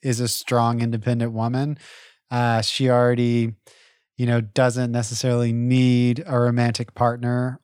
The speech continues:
or doesn't have to be afraid of this curse or whatever. I think we've gotten, in fact, it was like, there were a couple episodes there between Joel and Maggie where they didn't even really bring up the fact that there was that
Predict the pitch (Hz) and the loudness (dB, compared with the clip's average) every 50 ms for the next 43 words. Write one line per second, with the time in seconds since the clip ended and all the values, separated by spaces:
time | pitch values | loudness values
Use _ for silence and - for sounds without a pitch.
0 | _ - 127 120 117 117 120 120 117 117 117 117 117 - _ _ _ _ _ 131 | _ -4 0 0 2 2 2 2 2 2 0 -2 -4 -6 _ _ _ _ _ -2
1 | 127 117 131 127 110 131 127 123 - - - 123 117 110 120 120 117 117 113 - | -2 0 -2 -4 -2 -2 -2 -2 -4 -4 -4 -4 -2 -2 0 0 0 0 -2 -4
2 | - - 131 127 123 120 120 120 117 117 120 - 143 127 117 113 113 113 110 107 | -6 -2 0 0 2 2 0 0 -2 -2 -4 -6 -6 -4 -2 -2 -2 -2 -4 -6
3 | - - _ _ _ _ _ _ _ _ 117 120 117 110 - - - _ _ - | -10 -16 _ _ _ _ _ _ _ _ -4 -2 -2 -2 -4 -8 -12 _ _ -6
4 | - 139 131 120 120 120 - - 131 123 120 120 123 123 131 135 131 190 190 175 | -2 -2 0 0 -2 -4 -4 -4 -2 -2 0 0 0 0 0 0 0 -2 -4 -2
5 | 156 139 120 - 175 170 139 139 143 143 135 131 131 - - - - - - _ | -2 -4 -4 -4 -10 -4 -2 -2 -2 -2 -4 -8 -10 -12 -16 -20 -20 -20 -20 _
6 | _ 165 151 - 196 202 220 208 - 190 170 170 160 - 180 170 160 143 - - | _ -6 -4 0 0 0 0 0 -2 -2 -2 -2 0 2 2 2 2 2 0 0
7 | 156 160 170 175 165 - 220 220 - 262 - - 160 - - 208 - - 139 127 | 0 2 2 2 0 0 -4 -4 -2 -4 -2 -2 -4 -4 -2 -4 -2 0 0 0
8 | 120 - - 131 123 120 120 120 120 120 120 117 - _ _ _ _ _ _ _ | 0 -2 -2 0 2 2 2 2 2 0 -2 -4 -8 _ _ _ _ _ _ _
9 | - 120 - - 143 135 131 131 131 131 131 127 143 156 - _ _ _ _ _ | -10 -10 -6 -2 0 0 2 2 0 0 0 -2 -4 -6 -10 _ _ _ _ _
10 | - 143 139 143 139 135 127 123 123 127 139 147 147 131 127 123 120 120 123 123 | -2 0 0 2 2 0 0 0 0 0 0 0 0 0 -2 -2 0 0 0 0
11 | 127 127 120 147 170 185 190 165 147 135 139 135 127 113 104 101 - 120 127 131 | 0 -2 -2 -2 -2 -2 -2 0 0 0 0 0 0 -2 -2 -4 -2 0 0 0
12 | 123 117 123 160 185 127 - _ _ _ _ _ - 123 107 - - 131 120 117 | 0 0 0 0 0 -2 -4 _ _ _ _ _ -12 -12 -12 -6 -4 -2 -2 -2
13 | 120 - - 113 - - 123 117 117 110 117 117 113 110 - 120 110 110 117 113 | -2 -6 -10 -12 -6 -4 -2 -2 -2 -2 -2 -2 -2 -4 -4 -4 -4 -4 -6 -8